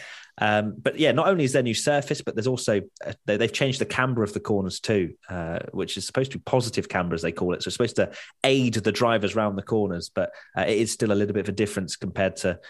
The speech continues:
to what we've seen in previous years around here. So it is cool that we've got,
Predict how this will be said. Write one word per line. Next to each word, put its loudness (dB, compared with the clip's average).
to -2
what -2
we've -4
seen 0
in -2
previous -2
years -2
around -6
here. -4
So 0
it 4
is 2
cool 2
that 0
we've -4
got, 0